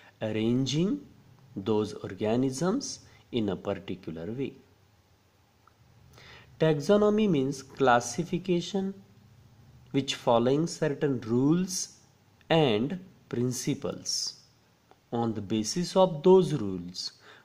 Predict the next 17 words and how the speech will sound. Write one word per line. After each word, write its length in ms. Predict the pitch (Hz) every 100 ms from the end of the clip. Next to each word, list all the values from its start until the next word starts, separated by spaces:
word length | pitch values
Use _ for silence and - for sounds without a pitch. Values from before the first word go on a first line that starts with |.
| -
we 80 |
are 80 | 117
going 360 | 104 110 135 139
to 120 | 180
make 500 | 165 123 101 - - _ _ - 104
differentiation 1300 | 120 120 147 151 180 180 - 131 127 123 - 110 104 - _ _ -
in 220 | 117 147
between 600 | 165 - 98 92 90 82 - _ _ _ -
the 80 | 104
plants, 760 | - 98 87 95 175 - - - _ _ _
in 180 | - 117
between 560 | 143 143 95 95 87 87 _ _ -
the 200 | - -
animals 680 | 98 101 107 139 202 - - _ _ -
or 420 | 143 123 87 92 - _ _ _ _ _ _ _
fungi 760 | - - 107 92 87 85 101 226 - _ _ _ _ _ _ -
or 440 | 131 123 95 80